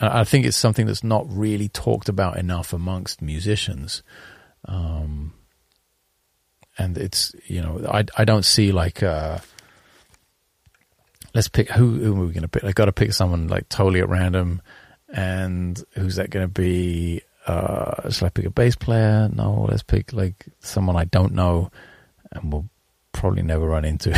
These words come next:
<laughs> No. Um, I don't know. Let's, let's, Steve Vai, for instance. You don't, you don't hear Steve Vai breaking down his,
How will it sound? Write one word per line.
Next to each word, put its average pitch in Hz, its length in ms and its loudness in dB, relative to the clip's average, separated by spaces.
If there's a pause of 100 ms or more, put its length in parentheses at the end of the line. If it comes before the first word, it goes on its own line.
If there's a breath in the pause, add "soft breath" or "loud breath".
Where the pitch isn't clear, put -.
(120)
<laughs> - 40 2
No. 87 180 4 (240 loud breath)
Um, 101 480 4
I 139 80 0
don't 127 100 6
know. 117 60 6
Let's, 170 140 4
let's, 196 240 0
Steve 233 220 2
Vai, 165 260 4 (460 soft breath)
for - 140 -2
instance. - 380 -6
You 104 80 -2
don't, 135 380 4
you 117 180 0
don't 123 220 4
hear 107 220 6
Steve 104 360 2
Vai 90 480 4 (480 loud breath)
breaking 98 500 4
down 90 400 0
his, 82 600 -2